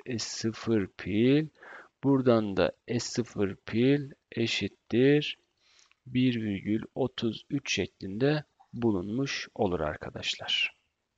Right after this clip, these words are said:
Yirmi altıncı sar-, soruda karbon altı atomu ile ilgili yargılardan hangisi doğrudur? Bakın karbon altı, bir S iki, iki S iki, iki P iki şeklinde yazdık. Diyor ki değerlik orbitalleri iki S ve iki P'dir. Doğru.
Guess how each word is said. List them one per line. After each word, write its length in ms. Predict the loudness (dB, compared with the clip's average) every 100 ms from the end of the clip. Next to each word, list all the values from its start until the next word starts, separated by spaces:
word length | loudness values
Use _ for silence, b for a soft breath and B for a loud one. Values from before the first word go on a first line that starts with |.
| 2
Yirmi 260 | 6 10
altıncı 400 | 10 10 6 2
sar-, 320 | 6 8 6 4
soruda 560 | -6 4 4 8 6 6 2
karbon 520 | 8 8 10 6 6
altı 360 | 6 4 6 4
atomu 340 | 4 2 2
ile 160 | 4 4
ilgili 200 | 4 8
yargılardan 500 | 8 8 6 6 4
hangisi 420 | 2 0 -6 2
doğrudur? 420 | 6 6 4 2
Bakın 300 | 2 0 -4
karbon 440 | 2 4 4 2
altı, 480 | 4 2 0 -8 -2
bir 180 | 2 2
S 360 | 0 0 2 2
iki, 340 | 0 -4 -4
iki 220 | -4 -6
S 300 | -6 0 2
iki, 340 | 2 -2 -2 -2
iki 220 | -4 -6
P 260 | 0 2
iki 200 | 2 0
şeklinde 460 | -4 -4 -4 -2 4
yazdık. 400 | 4 2 -4 -6
Diyor 180 | -2 -2
ki 280 | -2 -2 4
değerlik 400 | 6 6 2 2
orbitalleri 560 | 0 0 -2 0 -2
iki 200 | -2 -4
S 180 | 0 2
ve 60 | 2
iki 200 | -2 -4
P'dir. 400 | -2 -2 -2 2
Doğru. 340 | 2 2 -2